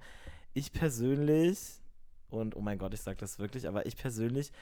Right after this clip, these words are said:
finde Penisse sehr schön, wenn sie noch im unirrigierten Zustand sind, was, glaub ich, bei sehr vielen Leuten auch anders ist oder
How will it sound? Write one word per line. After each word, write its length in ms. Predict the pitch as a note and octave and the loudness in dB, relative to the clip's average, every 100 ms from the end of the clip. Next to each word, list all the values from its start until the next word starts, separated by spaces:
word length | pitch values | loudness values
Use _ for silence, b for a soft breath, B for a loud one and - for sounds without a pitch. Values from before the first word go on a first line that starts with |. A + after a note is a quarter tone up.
| b b | b b
finde 260 | - B2+ A#2+ | -2 0 0
Penisse 520 | - C3 C#3+ - G#2+ | 0 0 2 0 -2
sehr 280 | F#2+ A#2 D3 | 2 4 4
schön, 420 | - C#3 C#3+ D3 | 2 2 4 4
wenn 120 | A#2+ | 4
sie 100 | A#2 | 2
noch 140 | A2+ G#2+ | 0 0
im 80 | G2+ | 0
unirrigierten 680 | A2+ A#2 G#2+ G2+ F#2+ G2 G2 | 0 2 2 0 0 0 2
Zustand 520 | - G2 - F#2 G2 | 0 0 -2 -2 -2
sind, 320 | G2 G2+ C#3 | -2 -2 -2
was, 120 | - G#2 | -2 0
glaub 120 | G#2+ | 0
ich, 100 | - | 4
bei 140 | G#2 | 2
sehr 200 | F#2+ A2+ | 6 4
vielen 200 | - C3 | 4 4
Leuten 240 | A2 F#2 F#2+ | 4 4 0
auch 160 | - | 2
anders 260 | G#2+ G2+ - | 2 0 -2
ist 220 | - - | -4 -4
oder 240 | F#2+ F#2 | -4 -6